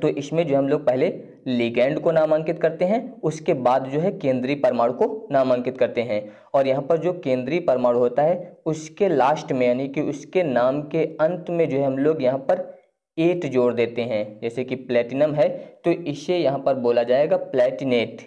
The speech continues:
याद रखिएगा इसे क्या बोलेंगे, platinate, यानी कि इसके अंत में क्या जोड़ते हैं, eight, तो इसे बोला जाएगा फिर प्लेटिनेट, ये आप लोग याद रखिएगा। और इसके बाद जो हम लोग इसकी ऑक्सीकरण संख्या जो है रोमन अंक में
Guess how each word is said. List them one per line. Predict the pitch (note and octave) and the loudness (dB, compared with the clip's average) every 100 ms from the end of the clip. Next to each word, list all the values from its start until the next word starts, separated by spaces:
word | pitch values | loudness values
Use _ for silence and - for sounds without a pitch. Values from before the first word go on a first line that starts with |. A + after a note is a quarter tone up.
| - | 0
याद | A2 A#2 | 0 2
रखिएगा | B2+ D#3 D#3 | 0 0 0
इसे | C#3+ | 0
क्या | C#3 B2+ | 0 2
बोलेंगे, | C3 C#3+ E3 A3 | 2 2 2 0
platinate, | - - - - C#3+ D#3 C3+ C3 B2+ | -4 -14 -8 0 2 2 0 0 2
यानी | B2 B2 | 0 -2
कि | B2 | -2
इसके | B2+ B2+ - | -6 -4 0
अंत | C#3 C#3 | 0 0
में | C#3+ C#3 | -2 0
क्या | B2+ | 2
जोड़ते | B2 C3+ C#3 | 2 0 0
हैं, | F3+ G3 - | -2 -4 0
eight, | C3 B2 - - | 0 0 -6 -10
तो | C#3 | -8
इसे | C3+ C3+ E3 | -8 -8 -4
बोला | B2 A#2+ | 0 2
जाएगा | A#2+ B2 C3+ | 4 2 2
फिर | C3+ G#3 G#3 - - _ | 0 -2 -4 -16 -20 _
प्लेटिनेट, | C3+ D#3+ - B3+ - C#3 B2 A#2 - | 2 2 0 -8 -8 -2 0 -2 -6
ये | C3 C#3+ | -2 0
आप | - | 0
लोग | D#3+ E3+ B2+ | 0 0 2
याद | A#2 A2+ | 2 2
रखिएगा। | A#2 B2 A2 A2 A2+ - - - | -2 -2 0 0 0 -6 -8 0
और | C#3 D3+ | 0 0
इसके | - - C3+ | -4 -2 2
बाद | A#2+ B2 | 2 2
जो | C#3 | 0
हम | C#3+ | 0
लोग | E3+ D#3+ | 0 -2
इसकी | C3 - D#3 D3 A#2 | -6 -10 -12 -4 0
ऑक्सीकरण | B2+ B2+ - E3+ G3 | 0 0 -6 0 0
संख्या | C#3+ A#2+ C3 B2+ | 2 0 2 2
जो | D3 | 2
है | F3+ | 2
रोमन | B2+ B2 C3+ | 2 2 2
अंक | C3+ C#3 | 0 0
में | F3+ - | -2 -2